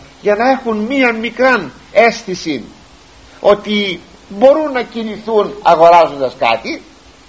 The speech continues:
πόσο περισσότερο πρέπει οι ηλικιωμένοι άνθρωποι, η μητέρα μας, ο πατέρας μας, να αισθάνονται ότι έχουν κάποια χρήματα, όχι από φιλοχρηματία,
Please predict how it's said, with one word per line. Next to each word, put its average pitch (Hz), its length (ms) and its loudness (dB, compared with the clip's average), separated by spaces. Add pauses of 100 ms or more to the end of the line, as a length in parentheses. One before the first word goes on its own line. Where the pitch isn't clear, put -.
(760)
πόσο 277 360 4
περισσότερο 247 760 0
πρέπει 202 420 2
οι 175 200 -8 (360)
ηλικιωμένοι 185 840 -2
άνθρωποι, 202 420 0
η 220 60 -2
μητέρα 175 460 2
μας, 190 180 -6
ο 214 60 0
πατέρας 170 480 2
μας, 143 260 -2 (260)
να 175 120 2
αισθάνονται 175 520 2
ότι 160 240 0
έχουν 160 380 0 (180)
κάποια 175 360 2
χρήματα, 143 560 -4 (520)
όχι 226 200 4
από 277 160 0
φιλοχρηματία, 254 880 -4